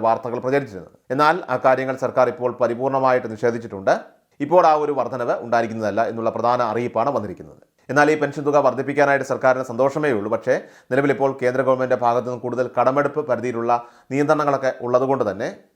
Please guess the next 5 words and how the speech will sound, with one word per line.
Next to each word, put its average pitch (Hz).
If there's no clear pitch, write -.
പെൻഷൻ 135
വർധനവ് 139
നിലവിൽ 147
യാഥാർത്ഥ്യമാകില്ല, 113
ഉടൻ 127